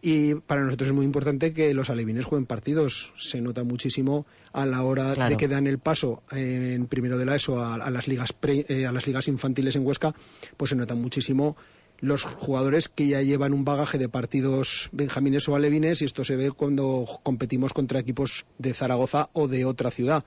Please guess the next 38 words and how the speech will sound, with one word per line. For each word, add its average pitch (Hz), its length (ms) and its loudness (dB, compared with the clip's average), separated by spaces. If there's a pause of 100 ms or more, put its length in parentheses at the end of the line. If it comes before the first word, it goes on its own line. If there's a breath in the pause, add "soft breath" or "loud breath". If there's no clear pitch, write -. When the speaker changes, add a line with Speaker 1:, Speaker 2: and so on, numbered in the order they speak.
(260 soft breath)
Speaker 1:
donde 123 240 -2
ya 127 80 -2
llevan 127 260 0
un 127 100 2
bagaje 135 340 0
de 120 260 0
benjamín 120 380 -2
y 123 40 2
de 123 80 0
alevín 127 300 2
que 135 100 -2
han 131 60 0
jugado, 139 400 2 (380 loud breath)
Speaker 2:
Se - 120 -4
Speaker 1:
pues, 170 100 2
Speaker 2:
nota. 139 420 2
Speaker 1:
se - 160 -2
nota 113 220 -2
muchísimo, 135 440 0
porque 143 280 0
ellos 131 240 -2
ya 147 100 0
está, 135 300 -2
están 147 240 -2
jugando 151 300 2
todos 131 260 2
los 135 120 0
fines 139 280 0
de 139 80 0
semana 151 340 0 (340 loud breath)
y - 60 -4
al 135 100 2
final 143 320 2
tú 147 200 2
entrenas, 160 640 0 (180 loud breath)
entrenas 131 380 -2
para 139 320 2
jugar, 165 480 0